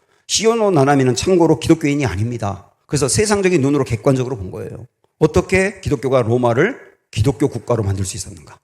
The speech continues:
첫째, 거룩한 삶이라고 말을 해요. 로마인들은 남자든 여자든 특별히 귀족들은 굉장히 성적으로 타락했고요. 아주 문란했거든요. 근데 기독교인들을 보니까 아주 깨끗한 거예요. 그래서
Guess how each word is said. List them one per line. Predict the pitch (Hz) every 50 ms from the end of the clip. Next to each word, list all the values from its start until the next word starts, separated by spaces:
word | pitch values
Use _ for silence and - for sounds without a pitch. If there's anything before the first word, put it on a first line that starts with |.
| _ _
첫째, | - - 160 - - 120 98 - - - _ _ _ _ _ _
거룩한 | - - - 110 110 117 127 131 - 135 131
삶이라고 | 113 - 135 131 127 120 92 -
말을 | - - -
해요. | - _ _ _ _ _ _ _ _ -
로마인들은 | 120 131 170 180 185 185 175 160 175 202 214 131 90 - - - - _ _ _ _ _ _ _ _ _ _ _ -
남자든 | 107 135 160 165 190 190 175 185 160
여자든 | 143 139 151 147 139 156 175 196 247 214 - - _
특별히 | - - 190 180 -
귀족들은 | - - 147 147 175 151 - 156 147 156 -
굉장히 | - 135 160 196 220 214 190 175
성적으로 | - - - 208 247 - - 214 185 180 151
타락했고요. | - - 175 170 160 - 120 - - - 131 170 156 117 107 - _ _ _ _ _ -
아주 | 127 131 131 120
문란했거든요. | 123 104 110 127 143 139 120 104 - 95 - - - 180 - _ _ _ _ _ _
근데 | - 127 131
기독교인들을 | 127 - - 147 165 160 - - 170 165 143 131 135 147 147 143
보니까 | 123 113 113 113 - 117 -
아주 | - - - - - -
깨끗한 | 127 120 - - 113 113
거예요. | 101 104 - - _ _ _ _ _ _ _
그래서 | _ - 151 156 180 190 165 123 104 - - - -